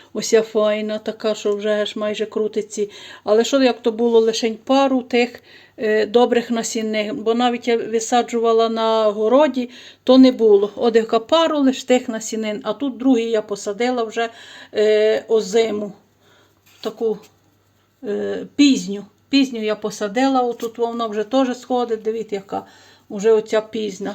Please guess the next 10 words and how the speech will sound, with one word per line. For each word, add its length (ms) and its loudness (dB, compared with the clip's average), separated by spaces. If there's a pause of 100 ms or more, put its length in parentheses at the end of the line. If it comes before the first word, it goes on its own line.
А 120 -2
оцих 380 0 (240)
пару 400 2
ранної 600 -4
лишень. 440 -8 (380)
Але 220 2
треба 340 2
її, 500 -2 (500)
м, 420 -4 (120)
по-, 360 4